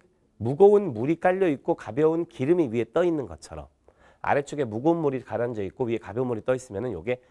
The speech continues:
안 뒤집어집니다. 여러분들 물 위에 기름이 떠 있으면은 요게 위아래로 안 섞이잖아. 그지? 그래서 이 층은요, 어, 대류 현상이 거의 일어나지 않는 층. 즉 해수의 상하 온도는 거의 일어나지 않는 층이라고 얘기합니다. 그래서 매우 안정한 층이라고 그래요.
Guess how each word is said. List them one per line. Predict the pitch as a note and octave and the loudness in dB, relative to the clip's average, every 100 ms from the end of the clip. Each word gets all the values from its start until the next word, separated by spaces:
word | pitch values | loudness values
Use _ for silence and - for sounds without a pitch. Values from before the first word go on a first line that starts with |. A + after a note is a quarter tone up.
| _ - | _ -12
안 | E2+ G#2 | -8 -4
뒤집어집니다. | C#3+ C3 F#2 D#2+ C#2 D#2+ _ - _ | -4 -4 -8 -10 -14 -14 _ -20 _
여러분들 | E3+ F#3+ F#3 | 0 2 2
물 | C#3+ G3+ D#3+ | 4 2 2
위에 | F#3+ | 2
기름이 | E3+ C#3+ D#3 E3 | 2 2 2 2
떠 | F3+ | 0
있으면은 | F3+ - B2+ B2 | -2 -2 -4 -2
요게 | F#2+ A#2+ G2+ | -4 -4 0
위아래로 | A#2 A#2+ A#2 - | 2 2 0 -4
안 | F2 G#2+ | -8 -10
섞이잖아. | C#3+ - G2 D#2+ D2+ _ _ _ _ _ - | -12 -12 -16 -16 -18 _ _ _ _ _ -6
그지? | A2 C#3 - | -2 -2 0
그래서 | E3+ F3 A2+ - _ _ | 0 2 2 0 _ _
이 | F3 | -4
층은요, | - A#3+ A#3+ A3+ A3 C3 F2 - | -2 0 4 6 8 6 4 -2
어, | A2+ A2 | -2 0
대류 | D#3 F#3+ | 2 6
현상이 | B3 A#3 A3 | 6 6 2
거의 | D#3 E3+ | 2 4
일어나지 | E3 F#3 D3+ | 4 4 0
않는 | A2 C#3+ F3+ | -2 0 -2
층. | - E2+ - _ _ _ - _ - _ _ _ _ _ - _ - _ _ _ | -4 -8 -10 _ _ _ -20 _ -20 _ _ _ _ _ -20 _ -20 _ _ _
즉 | E3+ E3+ - | -6 -6 -2
해수의 | A3+ G#3+ | -2 -2
상하 | G#3+ C4 C#4 | 0 2 4
온도는 | B3+ G#3 | 4 2
거의 | D3+ D3 | 2 0
일어나지 | C#3 C3 B2+ | 2 2 0
않는 | G#2+ D#3 | -2 -4
층이라고 | D#3 C#3 A2+ | -2 -4 -2
얘기합니다. | E2+ D#2+ D#2+ G#2+ _ _ - | -6 -10 -6 -6 _ _ -10
그래서 | B2+ B2 | -8 2
매우 | C#3+ - | 2 2
안정한 | A#2 C3+ G3 G3 | -4 0 2 2
층이라고 | C3 F#2+ D2 | -2 -8 -8
그래요. | D2 | -12